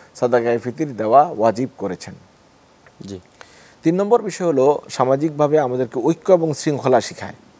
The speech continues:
Speaker 1: রমাদান মাস আমাদেরকে ঐক্য এবং শৃঙ্খলা শিখায়। সময় মতো আমরা মসজিদে পৌঁছে যাই, সবাই এক কাতারে দাঁড়িয়ে যাই, সেখানে কোনো বিরোধ থাকে না। একই ইমামের পিছনে আমরা সেখানে সমবেত হয়ে নামাজ আদায় করছি, সেখানে কোনো দলাদলি নেই, কোনো মারামারি নেই,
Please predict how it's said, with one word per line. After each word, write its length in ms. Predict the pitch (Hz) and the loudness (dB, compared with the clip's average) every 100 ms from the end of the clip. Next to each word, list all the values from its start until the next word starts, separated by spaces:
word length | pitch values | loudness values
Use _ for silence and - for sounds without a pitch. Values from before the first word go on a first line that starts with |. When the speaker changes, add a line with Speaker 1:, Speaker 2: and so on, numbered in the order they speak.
| _ _ _ _ _ _ - - | _ _ _ _ _ _ -20 -8
Speaker 1:
রমাদান 380 | 107 110 123 147 | -2 0 0 0
মাস 240 | 175 175 | -2 -2
আমাদেরকে 360 | 139 117 113 131 139 | -4 -4 -4 -4 -2
ঐক্য 240 | 131 160 | 0 2
এবং 200 | 143 120 | 2 0
শৃঙ্খলা 420 | - 117 113 131 | -4 -6 -2 -2
শিখায়। 340 | 131 - 151 151 - - - | -4 -2 -2 -2 -10 -20 -16
সময় 340 | - 123 131 | -4 0 2
মতো 280 | 147 131 135 | 0 0 0
আমরা 180 | 117 117 | 0 -2
মসজিদে 420 | 117 110 - 120 | -4 -8 -4 -4
পৌঁছে 360 | - 135 - 139 | 0 -2 -2 0
যাই, 220 | 151 165 - _ | 0 0 -8 _
সবাই 300 | - 113 127 - | -4 0 2 0
এক 120 | 120 - | -2 -4
কাতারে 320 | 131 127 117 | -4 -2 0
দাঁড়িয়ে 320 | 110 117 139 | 2 2 0
যাই, 260 | 143 165 175 - _ | 0 0 -2 -14 _
সেখানে 300 | - 117 127 | -10 -2 -2
কোনো 180 | 127 120 | 0 -2
বিরোধ 260 | 107 123 147 | 0 0 0
থাকে 240 | - 127 147 | -4 -6 -6
না। 180 | 156 - - | -8 -8 -4
একই 220 | - 165 | -2 -2
ইমামের 460 | 135 127 131 131 | -4 -4 -2 -4
পিছনে 460 | 135 143 185 160 98 - _ _ | -6 -6 -4 -2 -4 -10 _ _
আমরা 400 | 92 110 131 170 - - | -10 0 2 2 -4 -20
সেখানে 320 | - 113 120 | -8 -6 -4
সমবেত 480 | 120 117 117 117 - | -6 -6 -4 -4 -4
হয়ে 340 | 107 135 131 90 - - | 0 4 4 2 -8 -14
নামাজ 320 | 101 113 123 113 | -6 -2 0 0
আদায় 240 | 113 123 | 2 0
করছি, 340 | 113 127 - | 0 -8 -8
সেখানে 340 | - 117 117 117 | -8 -4 -4 -2
কোনো 200 | 123 117 | -2 -2
দলাদলি 500 | 107 104 107 123 139 | 0 0 0 2 2
নেই, 220 | 170 - - _ - | 2 -2 -10 _ -16
কোনো 160 | 117 | -8
মারামারি 460 | 117 117 113 120 127 | -2 2 4 2 0
নেই, 180 | 139 | -2